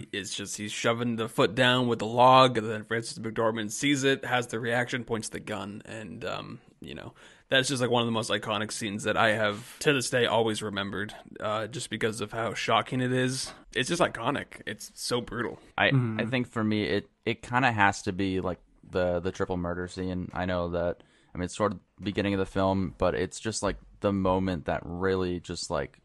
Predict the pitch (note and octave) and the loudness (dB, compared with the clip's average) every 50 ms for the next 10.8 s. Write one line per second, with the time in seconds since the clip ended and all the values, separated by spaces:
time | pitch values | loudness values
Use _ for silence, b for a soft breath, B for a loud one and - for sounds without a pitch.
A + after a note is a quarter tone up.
0 | _ - - F#2 F#2 G2 F#2+ F#2+ F#2+ F2+ F2 - - - - F#2+ F2 F#2+ F#2 G2 | _ -16 -12 -4 0 2 2 2 2 0 -4 -8 -12 -12 -12 -4 -2 0 0 0
1 | F2 F#2 E2+ E2+ F2 F2 - - - E2 D#2+ F2+ E2+ D2+ - - C#2+ E2+ F2+ F2+ | 0 -2 -2 0 0 -2 -2 -2 -4 -4 -2 -2 -4 -4 -4 -8 -2 -2 -2 -2
2 | - F2 - - - F2+ F2 F2 E2+ F2 - E2+ E2+ D#2 - D#2+ E2 F#2 G2 G2+ | -2 -6 -10 -4 -4 -2 -2 -2 -4 -4 -4 -4 -4 -4 -4 -4 -2 -2 -2 -4
3 | - _ - - F#2+ G2 G2+ - - - G#2+ F#2+ F2+ D2+ - D#2+ E2+ F#2+ G2 G2 | -6 _ -8 -6 -4 -4 -4 -4 -4 -4 0 0 0 -2 -2 -4 2 6 6 6
4 | F#2+ - F2 F#2 F#2+ F#2 F2+ F2+ F2+ - - - - G2+ G2+ G2 F#2+ F#2 F#2+ - | 6 4 2 0 2 2 0 0 -2 -4 -6 -2 2 2 4 4 4 2 2 0
5 | - - - - F2+ F2+ E2+ - F2 F2 F2 F2 E2+ E2+ F2 E2 - - - F2+ | -4 -14 -10 -8 -8 -6 -4 -2 -2 -2 -2 -4 -8 -10 -10 -10 -8 -4 -2 0
6 | F2+ F2 E2+ - - F2+ F2 F2+ F2 F2 F2 - - G2+ F#2 F2+ - F2+ F2 F2 | 0 0 0 -2 -4 -6 -6 -4 -4 -6 -6 -6 -4 -4 -4 -4 -4 -4 -6 -6
7 | - - F#2+ F2 E2+ F2 F2 - F2 D#2 - - E2 E2+ - E2+ E2+ D#2+ E2+ - | -6 -6 -6 -6 -4 -4 -6 -6 -8 -10 -8 -10 -10 -6 -6 -6 -6 -6 -6 -8
8 | - - F2+ D#2+ D#2+ D#2 D#2 - F2+ E2+ D#2 - C#2+ C#2 - C2+ A#1 - - - | -8 -8 -8 -6 -6 -8 -6 -4 -6 -4 -4 -4 -6 -6 -6 -8 -12 -8 -4 -4
9 | D2 A1+ - - - E2+ - - F#2 D#2 D2 - - - G#3 D#3+ A2 F2+ D#2 - | -4 -4 -4 -10 -10 -8 -4 -2 -2 -2 -2 -6 -2 2 2 2 2 0 -4 -8
10 | - - - - B2+ - C3 A#2 G#2+ - - F2 D2+ - - | -10 -6 -4 -4 -2 -2 -4 -6 -4 -4 -2 -2 -2 -4 -6